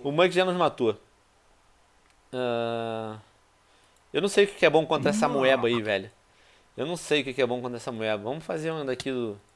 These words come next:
Beleza, acho que funcionou, hein? Muck. Não deu?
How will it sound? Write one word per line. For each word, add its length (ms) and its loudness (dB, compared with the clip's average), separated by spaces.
Beleza, 580 -8
acho 200 -10
que 60 -20
funcionou, 420 -6
hein? 120 -6
Muck. 1200 -4
Não 220 -10
deu? 300 -2